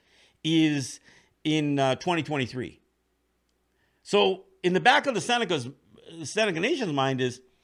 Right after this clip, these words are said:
"Well, right now, the arbitration said we have to pay." They haven't paid yet, uh, as far as I know.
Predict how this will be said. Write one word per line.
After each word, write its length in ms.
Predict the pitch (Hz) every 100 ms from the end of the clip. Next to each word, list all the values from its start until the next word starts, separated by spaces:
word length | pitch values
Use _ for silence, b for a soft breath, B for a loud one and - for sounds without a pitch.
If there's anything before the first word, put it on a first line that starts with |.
| b b b b b
"Well, 440 | 143 294 320 311 - _ _ - 104
right 240 | 131 240 240
now, 460 | 180 147 147 160 135 123 -
the 280 | 123 120 135
arbitration 480 | 185 151 214 165
said 200 | 117 160
we 80 | 143
have 120 | 139
to 80 | 101
pay." 280 | 151 127 87
They 100 | 120
haven't 180 | 254 349
paid 220 | 262 190
yet, 300 | 98 57 - _ _ _ _ -
uh, 40 |
as 240 | 104 110 104
far 200 | 165 147
as 100 | 123
I 80 |
know. 300 | 120 80 50